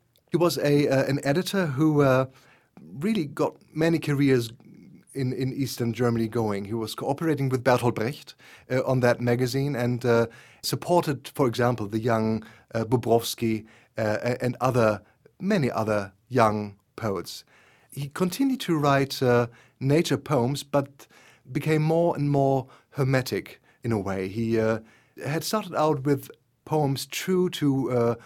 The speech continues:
meter and to rhyme, poems that, uh, really focused on, uh, his, uh, home country. He was born close to Berlin in a landscape, in the, well, the, the flat landscape surrounding Berlin,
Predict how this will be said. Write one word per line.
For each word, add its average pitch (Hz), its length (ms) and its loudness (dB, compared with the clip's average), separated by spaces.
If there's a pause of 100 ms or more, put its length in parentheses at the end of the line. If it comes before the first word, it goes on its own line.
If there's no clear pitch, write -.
(140)
meter 143 500 0 (300)
and 120 260 0
to 127 140 -4
rhyme, 117 580 2 (680)
poems 180 600 0
that, 143 440 -2
uh, 135 220 6
really 165 200 -2
focused 151 540 -2
on, 131 360 -2
uh, 120 300 0 (440)
his, - 360 -2
uh, 127 300 6
home 143 440 0
country. 123 320 0
He 120 60 0
was 139 160 -2
born 190 360 0 (240)
close 180 360 2
to 139 80 -4
Berlin 117 580 -2 (420)
in 147 120 2
a 143 40 6
landscape, 147 760 2 (300)
in 151 80 -2
the, 131 140 -2
well, 135 200 0
the, 123 120 -8
the 139 120 -8
flat 175 280 -2
landscape 139 520 2
surrounding 123 440 2
Berlin, 113 500 2